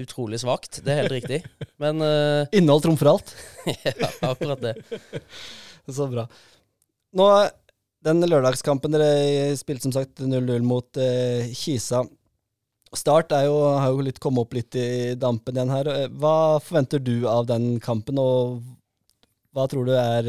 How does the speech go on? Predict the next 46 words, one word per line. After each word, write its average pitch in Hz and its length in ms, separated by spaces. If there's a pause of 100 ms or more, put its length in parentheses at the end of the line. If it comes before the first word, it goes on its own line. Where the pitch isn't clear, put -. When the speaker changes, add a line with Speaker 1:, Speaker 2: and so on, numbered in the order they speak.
Speaker 2:
en, 120 180
eh, 117 380 (760)
ja, 131 120 (100)
en 127 300
kamputvikling 120 680
der 113 220
mot, 117 300
eh, 113 180
mot 117 180
et 123 100
startlag 113 440
som 117 140
er 110 80
litt 110 240
i 120 80
bedring, 131 260
i 175 60
hvert 165 80
fall 190 100
kan 165 160
det 139 80
se 123 80
ut 107 80
til? 107 220 (420)
Speaker 1:
Ja, 113 140
de 123 80
vant - 180
nå 127 120
i 120 40
hvert 113 140
fall 120 160
forrige 120 240
matchen, - 340
så - 140
Speaker 2:
Ja. 107 80
Speaker 1:
det, 127 80
det 120 580
Speaker 2:
Det 143 40
er - 20
Speaker 1:
er 139 80
jo - 20
Speaker 2:
bedring 120 260
til 139 120
de 113 80
å 110 80
være. 120 160